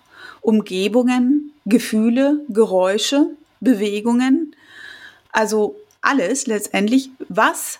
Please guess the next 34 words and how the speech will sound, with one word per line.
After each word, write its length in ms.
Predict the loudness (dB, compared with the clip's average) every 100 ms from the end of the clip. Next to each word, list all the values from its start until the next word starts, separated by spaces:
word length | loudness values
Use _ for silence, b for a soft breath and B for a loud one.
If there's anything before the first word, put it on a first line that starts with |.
| -2
hat 280 | -2 0
mir 160 | -2 -2
tatsächlich 600 | -2 0 0 0 -2 0
geholfen 680 | 0 2 0 -2 -4 -6 -8 b b b b b b -4
und 220 | 0 2
was 320 | 2 0 -4
passt 400 | -4 -2 -2 -4
zu 120 | -4
mir 340 | -2 0 0 0
und 180 | 0 0
meiner 260 | 0 0
Persönlichkeit? 1000 | 0 0 0 0 -2 -4 -6 -6 -6 -12 -16 _ _ _ _ _ _ _ _ _ _ _ _ _ _ B B -6
Ich 140 | -2 0
habe 180 | 0 2
da 100 | 0
ja 160 | 0
einen 220 | -2 -4
Kurs 300 | -2 0 0
entwickelt, 720 | 2 0 2 0 0 -2 -2 -2
der 180 | 0
heißt 460 | 0 -2 -2 -6 -4
Ressourcenzauber, 960 | -4 0 0 2 0 0 -2 0 0 0
bei 160 | -2
dem 400 | 0 0 0 -2 0
gehe 140 | 0
ich 100 | 0
dann 160 | -2 0
tatsächlich 640 | 0 2 0 0 -4 -4 B B B B B _
auch 300 | -2 -2 -2
genau 380 | 0 2 2
auf 140 | 0 -2
das 200 | -4 -4
Thema 420 | -4 0 0 0
ein, 600 | 0 0 0 0 0 0